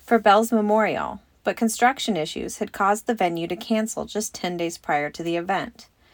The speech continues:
As we approached that venue slowly from the water, I took photos as Jonathan described why this particular venue was his choice. The building we were viewing, along with the corresponding outlet of land,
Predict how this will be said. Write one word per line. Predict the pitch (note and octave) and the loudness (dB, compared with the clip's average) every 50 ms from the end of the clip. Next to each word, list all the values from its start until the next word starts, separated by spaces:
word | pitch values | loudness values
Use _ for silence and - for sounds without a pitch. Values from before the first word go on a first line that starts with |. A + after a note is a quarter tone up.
| _ _ _ _ _ _ _ _ _ - | _ _ _ _ _ _ _ _ _ 2
As | B3 B3 B3+ | 2 4 4
we | C#4 C#4+ | 2 0
approached | C#4+ C4+ - - D4+ D4 E4 E4+ - - | 0 0 0 2 4 4 4 2 -2 0
that | - F#3 F3+ - - | 2 2 2 2 2
venue | F#3+ F#3 F#3 F#3 F3+ | -2 -2 -2 -2 -4
slowly | F3+ - - G3+ G3 G3+ G#3 A3+ A#3+ | -6 -4 -2 0 2 2 4 2 2
from | A#3 - B3+ B3 | 2 0 2 4
the | A#3+ A#3 | 4 6
water, | A#3+ A#3+ A3+ G3+ E3+ E3 E3+ F3 F#3+ - _ _ _ | 6 6 6 6 4 2 0 -2 -6 -10 _ _ _
I | A3 A3+ A#3 | 4 4 4
took | A#3 - C4 A#3+ | 4 2 -4 -4
photos | - - C4 B3 A3 F3 D#3+ D#3 G#3 - - - _ | 0 4 6 6 6 6 4 0 -2 -6 -10 -8 _
as | - G#3 G3+ | -4 -4 0
Jonathan | - G#3+ G3+ G3+ A3 A3+ - G#3+ | 2 4 4 4 2 0 -2 -2
described | G#3 G#3+ G#3+ - - - G#3+ G#3 G#3 G3+ - | -2 -2 -4 -4 -2 0 0 0 0 -2 -2
why | - A3+ B3 C4 A3+ E3+ D3+ D#3 F#3 G3+ - - | 0 0 2 2 2 2 0 0 -2 -8 -10 -10
this | - F#3+ - | -8 -8 -8
particular | - G3 - - G#3 G#3 - F#3 F3+ F3+ F3 | -8 -8 -8 -6 -8 -6 -4 -2 0 0 0
venue | E3+ G3 G3 G3+ G3 E3+ D#3+ D3+ D3+ | 0 -2 -4 -4 -4 -4 -6 -6 -6
was | D#3 E3 E3+ - | -6 -6 -6 -4
his | F#3 F3 E3+ - | -6 -6 -6 -6
choice. | - - F#3+ D#3+ B2 - - - - - - _ _ _ _ _ _ _ _ _ - | -6 -6 -4 -4 -4 -6 -8 -12 -14 -14 -14 _ _ _ _ _ _ _ _ _ -2
The | B3+ A#3 | 0 2
building | B3 B3+ B3+ C4 B3+ D#4 D4+ D4+ | 4 4 4 4 4 2 2 2
we | D#4 D#4 | 2 2
were | D#4 E4 E4+ E4+ | 2 2 2 2
viewing, | D#4+ - A3 F3+ E3 E3 E3 E3 - F#3+ G#3 A#3 _ _ _ _ _ - | 2 0 0 0 0 0 -4 -6 -8 -10 -12 -16 _ _ _ _ _ 0
along | G3+ G3+ G#3 G3+ G3 G3 | 2 4 6 6 6 4
with | F#3+ F3+ - | 0 -2 -4
the | - F3+ | -6 -6
corresponding | - - G3+ G3 F#3+ F#3+ - - G3 F#3 F3+ F#3 F3+ - - | 0 4 4 4 4 2 0 0 0 0 0 0 -4 -2 0
outlet | F#3+ G3 - - A3 F#3+ | 2 2 2 2 2 0
of | F3+ E3+ - | 0 -2 -2
land, | G3 G3+ G3 F3 E3 E3+ A3+ A#3+ | -2 -2 -2 -2 -2 -4 -6 -8